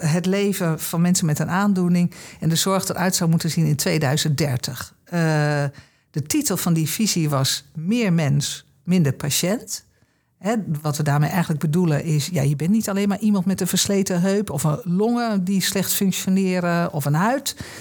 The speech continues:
waarvan alles mee, eh, eh, is. Het gaat erom dat jij een mens bent, dat je als mens wilt leven met een aandoening of zonder aandoening en dat je ook als mens gezien wilt worden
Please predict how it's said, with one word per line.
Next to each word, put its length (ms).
waarvan 280
alles 340
mee, 360
eh, 380
eh, 60
is. 180
Het 120
gaat 240
erom 220
dat 140
jij 160
een 80
mens 300
bent, 420
dat 100
je 60
als 100
mens 280
wilt 140
leven 500
met 320
een 120
aandoening 460
of 100
zonder 260
aandoening 400
en 60
dat 160
je 120
ook 180
als 140
mens 300
gezien 360
wilt 200
worden 340